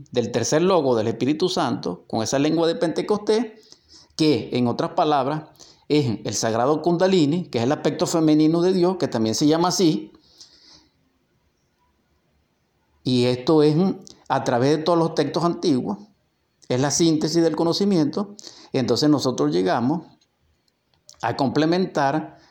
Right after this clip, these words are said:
todos los misterios de todas las épocas, descritos en todos los contextos antiguos, de leyendas, de épicas y del texto sagrado, donde se dan los misterios de Dios.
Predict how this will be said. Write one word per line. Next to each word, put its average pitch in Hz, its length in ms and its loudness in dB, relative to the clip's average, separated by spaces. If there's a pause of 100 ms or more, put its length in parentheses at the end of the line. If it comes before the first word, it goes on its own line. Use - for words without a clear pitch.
(120)
todos 131 240 2
los 156 100 4
misterios 165 680 0 (140)
de 127 180 0
todas 131 300 0
las 160 180 0
épocas, 151 520 -2 (640)
descritos 135 540 0
en 156 80 0
todos 156 200 2
los 160 120 0
contextos 131 500 -2
antiguos, 151 680 -2 (240)
de 139 160 0
leyendas, 143 760 0 (200)
de 131 240 -2
épicas 151 600 -2 (1080)
y 156 140 4
del - 520 -2
texto 143 280 -2
sagrado, 170 720 -2 (360)
donde 185 440 2
se 147 160 0
dan 127 160 0
los 147 100 2
misterios 120 440 0
de 104 100 -2
Dios. 90 260 -6